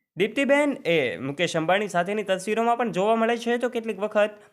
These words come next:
અનિલ અંબાણીની સાથે પણ એમની તસવીરોમાં સાથે જોવા મળે છે. આમ,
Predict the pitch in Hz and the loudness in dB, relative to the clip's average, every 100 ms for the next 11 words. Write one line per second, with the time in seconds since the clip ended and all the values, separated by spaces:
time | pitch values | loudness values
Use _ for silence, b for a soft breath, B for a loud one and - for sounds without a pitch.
0 | b 196 240 285 262 285 285 269 262 202 | b 0 2 2 2 2 2 -2 -2 -2
1 | 247 247 214 214 - 180 180 202 208 226 | 0 0 0 0 -2 -4 -2 -2 0 0
2 | 196 190 190 165 165 165 147 151 185 208 | 0 0 -2 -4 -4 -4 0 0 2 0
3 | - - b b b - 127 | -2 -10 b b b -6 -6